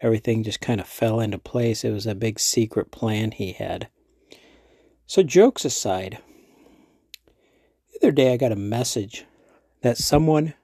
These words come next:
had contracted covid. They got covid,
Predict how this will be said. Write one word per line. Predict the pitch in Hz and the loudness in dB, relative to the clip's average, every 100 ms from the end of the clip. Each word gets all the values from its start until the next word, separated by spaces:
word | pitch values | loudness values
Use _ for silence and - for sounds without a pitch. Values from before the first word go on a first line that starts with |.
| _ _ _ _ _ | _ _ _ _ _
had | 127 117 | -8 -6
contracted | 131 117 - 127 131 139 123 - _ _ - | -6 -4 -2 -4 0 0 0 -4 _ _ -10
covid. | 113 87 87 - _ _ - - - _ _ - | -10 -8 -14 -18 _ _ -20 -20 -20 _ _ -4
They | 202 | 0
got | 214 - | 2 2
covid, | 196 185 180 175 165 | 6 6 6 2 -2